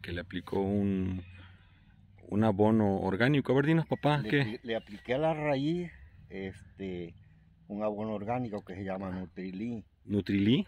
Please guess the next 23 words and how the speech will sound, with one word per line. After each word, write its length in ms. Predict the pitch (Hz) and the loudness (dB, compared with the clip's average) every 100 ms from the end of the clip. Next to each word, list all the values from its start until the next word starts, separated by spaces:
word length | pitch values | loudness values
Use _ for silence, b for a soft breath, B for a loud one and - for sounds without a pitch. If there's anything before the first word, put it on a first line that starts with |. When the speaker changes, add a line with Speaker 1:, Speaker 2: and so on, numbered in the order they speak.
| - | -6
Speaker 2:
Nutrilí, 640 | 101 92 95 92 95 110 | -10 -8 -10 -8 -6 -6
un 200 | 110 104 95 | -8 -8 -6
Speaker 1:
¿Y 20 | |
Speaker 2:
abono 240 | 95 107 | 0 2
Speaker 1:
es 80 | 117 | 4
cien 180 | 143 139 | 4 4
por 140 | 143 | 2
ciento 220 | - 131 | 2 2
orgánico? 480 | 123 104 117 - 214 - | 4 4 2 2 -4 -4
Speaker 2:
Sí, 340 | 104 92 87 _ - - 92 | -8 -6 -8 _ -20 -20 -14
este, 760 | 85 87 - _ 92 90 76 - _ - - _ - - - | -12 -12 -14 _ -12 -12 -12 -18 _ -20 -20 _ -20 -20 -20
un 400 | 98 101 107 107 | -12 -10 -8 -6
abono 320 | 104 98 107 107 | -6 -6 -8 -8
que 100 | 104 | -6
vino 200 | 101 101 | -6 -8
a 40 | |
promocionar 840 | 104 95 98 90 - 92 95 98 98 | -8 -8 -8 -10 -10 -8 -6 -6 -8
un 140 | 98 | -8
ingeniero 720 | 95 - 92 98 113 120 110 | -10 -10 -12 -10 -8 -8 -10
que 140 | 98 92 | -10 -14
llegó 260 | 92 90 92 | -12 -10 -12
a 80 | |
Cachelo, 680 | - 90 - 113 127 120 104 | -12 -14 -8 -8 -8 -10 -12